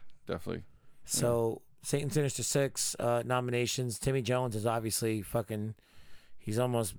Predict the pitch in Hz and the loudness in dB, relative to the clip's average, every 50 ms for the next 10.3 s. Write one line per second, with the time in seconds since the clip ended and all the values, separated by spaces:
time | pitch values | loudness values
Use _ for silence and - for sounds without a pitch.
0 | - - - - - - 127 - 123 120 117 110 - - - - 117 113 107 - | -12 -10 -6 -2 0 0 0 0 0 -2 0 0 -2 -4 -2 -2 -2 0 0 -2
1 | - - 117 113 113 110 104 - - _ _ _ _ - - - - - - - | -2 0 2 2 2 2 0 -2 -8 _ _ _ _ -20 -18 -16 -16 -16 -10 -6
2 | 98 98 101 101 98 98 95 98 - - - - - - - - - - 147 143 | -4 -2 -2 0 0 -2 -2 -4 -6 -8 -12 -12 -12 -12 -10 -10 -10 -10 -8 -8
3 | 107 - - 101 104 117 147 165 156 127 117 139 127 - 135 110 117 - - 110 | -8 -8 -6 -4 0 2 2 2 2 2 2 0 2 0 0 -2 0 -2 0 0
4 | 117 123 120 - 127 120 117 113 107 117 117 110 107 104 101 98 113 113 120 104 | 0 2 2 0 0 0 -2 0 2 2 2 2 0 0 0 0 0 0 0 -2
5 | 196 - 101 101 95 - - 104 107 110 113 113 110 104 - - 110 107 101 95 | -2 -4 -4 -2 -4 -4 -4 -4 -4 -2 0 0 -2 -2 0 -2 -2 -2 -2 -4
6 | 90 - 104 - 117 117 120 - - - - - - - - - - - - - | -6 -6 -6 -4 -4 -6 -6 -8 -10 -12 -18 -20 -20 -18 -18 -16 -14 -14 -14 -12
7 | - - - - 101 101 104 110 120 120 127 127 120 117 117 113 123 123 123 117 | -10 -8 -4 -2 0 0 2 2 2 2 4 4 2 2 2 2 2 2 2 2
8 | - - - 131 127 120 - - 107 117 117 110 - - 127 117 117 113 - - | -2 0 2 2 2 2 0 0 0 2 2 0 0 0 0 0 0 0 -2 -6
9 | - - 120 113 - 120 107 - - 127 120 120 120 120 117 107 - 107 107 104 | -4 -4 -4 -4 -2 -2 -2 0 0 2 2 0 -2 -2 -4 -2 -2 0 0 0
10 | 104 101 - - - | 0 0 0 0 -2